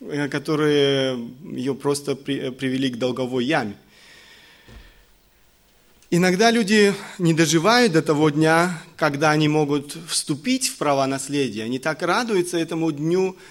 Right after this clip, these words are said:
но, э, смерть приходит раньше, чем наследие в их жизнь. Иногда человек, который так радовался стать наследником, вдруг узнает о том, что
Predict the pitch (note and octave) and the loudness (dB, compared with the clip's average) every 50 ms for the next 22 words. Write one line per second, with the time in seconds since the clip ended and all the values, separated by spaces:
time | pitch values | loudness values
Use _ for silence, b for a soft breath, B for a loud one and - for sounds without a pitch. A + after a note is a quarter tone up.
0 | B B B _ - D3 D3 D#3 D#3 D3+ D3+ D#3 D3+ D3+ D#3 - - D3+ C#3+ C#3+ | B B B _ -6 -2 0 2 2 2 4 2 2 0 -2 -6 -8 -6 -4 -4
1 | C#3 C#3 C#3 - D3+ E3+ F#3+ F3+ - F#3 F3 F3 F3+ E3+ D3+ D#3 C#3+ - D3+ D#3+ | -4 -4 -6 -4 -4 -4 -4 -4 -4 -4 -4 -2 -2 -2 -2 -4 -4 -4 -2 -2
2 | F3 F#3+ F#3 - - C3 - D3 C#3 C3 B2+ C3 B B B B - C3 C3 B2+ | -2 -2 -4 -6 -8 -6 -4 -2 -2 -2 -4 -6 B B B B -6 -4 -4 -4
3 | B2+ - D#3 F3+ G#3+ G3 D3 C3 A2+ A2 A2 G#2 - A2 A2 G2 - - - _ | -4 -2 0 0 0 0 0 -2 -2 -4 -6 -6 -6 -8 -8 -8 -10 -14 -20 _
4 | _ _ _ _ _ _ _ _ _ _ _ _ _ _ _ _ _ _ _ _ | _ _ _ _ _ _ _ _ _ _ _ _ _ _ _ _ _ _ _ _
5 | b b b b b b b b b b b b b b _ - E3 F#3 G3 G3+ | b b b b b b b b b b b b b b _ 2 4 4 4 4
6 | C4 C4+ - B3 A#3+ B3 B3+ A#3+ A#3+ A3+ - A#3+ A3+ A3+ A3 A3+ G#3 G#3 A3 G#3+ | 2 2 2 4 4 4 4 4 2 2 2 2 2 2 2 0 0 0 2 2
7 | A3 A#3 A3 A3+ G#3+ G#3 G3+ - F#3+ F3 - - G3 G3 F#3+ F#3+ F3+ E3+ - - | 2 4 4 4 4 2 2 0 -2 -2 0 2 2 2 2 0 -2 -2 -2 0
8 | F#3+ A3+ A#3+ G3+ G#3+ G3+ - F#3+ F3+ F3+ F3 F3+ B B B B B B - F3 | 0 2 2 2 2 2 2 0 0 0 0 -4 B B B B B B -4 -4
9 | E3 D3 D3 F#3+ A3+ B3 G#3 A#3 G#3 - G#3+ G#3 G#3+ A3 G#3+ G#3+ F#3+ - A3 A3+ | -2 -2 0 0 0 2 2 0 0 2 2 4 4 4 2 0 0 2 2 2
10 | A3+ A3 G#3 G#3 G#3 B B B B B B B _ - - - - G3 F#3+ F#3 | 4 4 2 0 -4 B B B B B B B _ -12 -12 -2 2 2 4 4
11 | F3+ F3+ F3 F3 - - | 4 2 0 -2 -6 -14